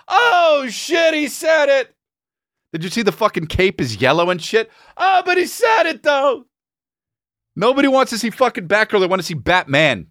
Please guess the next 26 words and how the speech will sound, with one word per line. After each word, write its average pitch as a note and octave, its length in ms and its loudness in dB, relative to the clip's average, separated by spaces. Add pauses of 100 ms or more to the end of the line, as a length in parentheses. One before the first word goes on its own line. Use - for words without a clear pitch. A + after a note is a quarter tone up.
(720)
I E3+ 60 0
mean, G#3 180 -2
it's G3 140 -4
fine B3+ 260 2
if G3+ 120 -4
you F#3+ 40 0
put G#3+ 140 0
out E3 180 0
Black F3 280 0
Widow E3 340 2
and C3+ 100 -2
shit. E3 320 0
That's E3 200 -2
cool. F3 220 0
She's D3+ 180 -8
part E3 180 0
of D3 40 -8
the D3 60 -2
Avengers. D#3+ 600 -4 (200)
Like, D#3 140 -4
I G3+ 80 4
get E3 300 2
it. F#3 120 0
Make F#3 220 -2
the C3+ 180 -2
female E3+ 560 -2